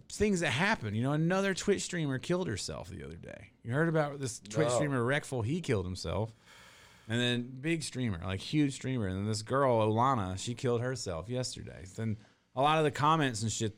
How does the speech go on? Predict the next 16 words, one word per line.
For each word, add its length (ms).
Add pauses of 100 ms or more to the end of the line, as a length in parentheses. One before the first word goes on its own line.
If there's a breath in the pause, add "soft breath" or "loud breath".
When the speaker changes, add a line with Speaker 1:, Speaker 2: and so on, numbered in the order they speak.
(120)
Speaker 1:
these 200
people 300
get, 260
you 120
know? 280 (180)
It's 80
like 140
people 220
Speaker 2:
Yeah. 60
Speaker 1:
tell 220
them 120
to 60
kill 180
themselves. 640
People 340
are 220